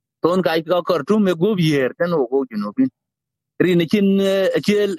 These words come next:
che la dum ba man ku to, ke ida yen kwa ye won to bi na kwa ntin. Ku nien, ke chi kon. O gin, ah, a ko war jo go go, a lo ka cha ben yo ga ti. Ai ran ben ten bo ting yo go sur, bi to in record.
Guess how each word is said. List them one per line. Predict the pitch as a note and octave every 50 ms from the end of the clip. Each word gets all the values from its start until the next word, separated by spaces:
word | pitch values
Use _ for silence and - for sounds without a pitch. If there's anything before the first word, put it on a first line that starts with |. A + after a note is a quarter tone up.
| F3 F3+ -
che | G3+ G3+
la | G3 G#3 A3 A#3
dum | G3 F3 D#3 D#3
ba | D#3+ E3+
man | F#3 F#3 F3+ F3+ E3
ku | - F3+ F3+
to, | - F#3 F3+ F3+ F3 F3 - _
ke | - F3 F3 F#3+
ida | F3+ F#3 F3 E3+ E3+ E3
yen | D#3+ D#3 D#3 D3+ C#3
kwa | C#3 C3
ye | C3 C3+ C3+ - C#3+ C#3 C3 C3
won | C#3+ D3 D3 D3 C#3+ -
to | - B2+ A#2+
bi | D3 F3 F#3
na | E3+ D#3 C3
kwa | - B2+ A#2 A#2+
ntin. | B2 - A#2+ - _ _ _ _ _ _ _ _ _ _ _ _ _ _ _ _
Ku | - C#3
nien, | C3+ C#3+ D#3 D#3+ D#3+ D#3 D#3 D3+ D3 C#3+ - _ _ _ _ _ _ _ _ _
ke | - B2 A#2+ - -
chi | C#3+ B2+
kon. | - C#3 B2+ A#2+ - _ _ _ _ _ _ _ _ _ _ _ _ _ _ _ _ _ _ -
O | C#3+ E3+ F#3+ G3+ G#3 G3+ F#3+ F3+ F3
gin, | G3+ A3 G#3+ G3+
ah, | F3+ D#3+ C#3+ C#3 C3 B2 A#2+ A#2 A2+ A2+ A2+ A2 A2 G#2+ - - C3+
a | -
ko | - F#3 F#3 F#3
war | F#3+ F#3 E3 D3 C#3 D3+
jo | E3+ E3+ E3
go | D#3 D#3 D3+
go, | D#3 E3 D#3+ D3+ -
a | C#3
lo | D#3+ E3
ka | - -
cha | - - E3+ D3 C3 C3+
ben | C#3 C#3+ C#3+
yo | C3 C3+ C#3+ C#3
ga | C#3 C3 -
ti. | - - - _ _ -
Ai | - F#3 G#3+ G#3
ran | F#3+ F3 D#3 D3+ D3+
ben | D3 E3+ F#3 G3 D#3+
ten | F3 F#3 F#3
bo | E3+ F3 F#3
ting | - - F#3 F3 F3
yo | D3+ E3+ F3
go | E3+ D#3+ -
sur, | G#3 A3 G#3+ G#3+ G#3+ - _ _ _ _ _ _ _ _ _ _ _ _ _ _
bi | C#3+ -
to | - G3 F3+
in | E3 D3+ D3
record. | E3 F3 - D3 B2 G#2